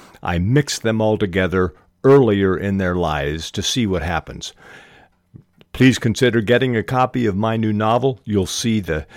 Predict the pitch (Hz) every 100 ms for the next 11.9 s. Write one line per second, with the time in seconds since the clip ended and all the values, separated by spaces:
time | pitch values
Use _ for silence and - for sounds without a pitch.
0 | - _ - 110 - 104 - 104 98 -
1 | 98 90 - 82 90 90 101 90 82 85
2 | 82 76 - - 95 - - 95 87 85
3 | - - - 117 113 127 120 - 73 82
4 | 82 107 92 - - - 117 90 98 -
5 | 87 76 85 73 80 73 - 64 67 -
6 | - - 123 101 80 78 69 76 69 71
7 | - - 101 95 - 71 - 62 - 65
8 | - - _ _ _ _ _ _ _ _
9 | _ _ _ _ _ _ _ - - -
10 | 180 131 120 104 87 - 117 101 87 78
11 | - 98 87 85 - - - - -